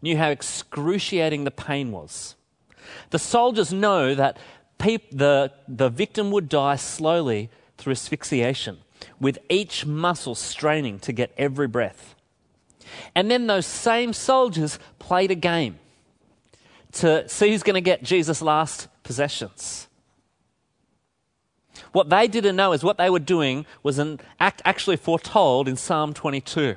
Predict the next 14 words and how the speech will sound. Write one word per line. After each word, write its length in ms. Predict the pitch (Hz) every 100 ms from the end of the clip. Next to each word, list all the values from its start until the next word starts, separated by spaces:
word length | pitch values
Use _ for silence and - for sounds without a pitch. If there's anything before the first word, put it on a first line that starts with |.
| -
written 220 | 123 139
hundreds 320 | 156 143 123
of 120 | 127
years 200 | 113 120
before. 320 | - 113 127 - - -
They 80 | 311
didn't 220 | 226 139
know 180 | 131 120
that. 240 | 139 277 - _ _ _ _ _ _ _ _ _
They're 120 | -
just 160 | 240 202
doing 180 | 233 202
their 100 | 185
job. 280 | 151 143